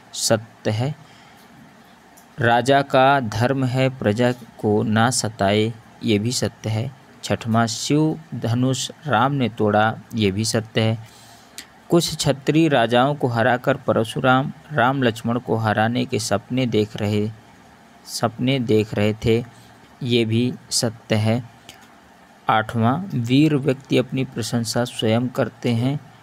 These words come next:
ये असत्य है। शिव धनुष को खंडित देखकर परशुराम क्रोधित हो उठे, यह सत्य है। परशुराम के फरसे को देखकर लक्ष्मण भयभीत हो गए। प्रश्न नंबर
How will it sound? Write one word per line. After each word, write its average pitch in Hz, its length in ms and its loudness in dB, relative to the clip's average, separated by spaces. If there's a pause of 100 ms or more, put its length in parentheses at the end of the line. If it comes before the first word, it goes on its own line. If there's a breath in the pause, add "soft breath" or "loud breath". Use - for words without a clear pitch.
(120)
ये 117 200 4 (160)
असत्य 107 480 -2
है। 101 220 -4 (600 loud breath)
शिव 143 560 2 (180)
धनुष 117 440 -2
को 131 280 -2
खंडित 123 560 -2
देखकर 117 580 -2
परशुराम 117 720 -2
क्रोधित 117 560 -2
हो 110 120 2
उठे, 110 420 0 (460 loud breath)
यह 107 180 0
सत्य - 400 -4
है। 127 260 0 (460 loud breath)
परशुराम 135 680 2
के 143 380 2 (220)
फरसे 110 380 0
को 131 200 0
देखकर 113 460 0
लक्ष्मण 110 480 -2
भयभीत 104 500 -2
हो 120 160 0
गए। 123 300 2 (2000 loud breath)
प्रश्न 127 300 0
नंबर 127 360 2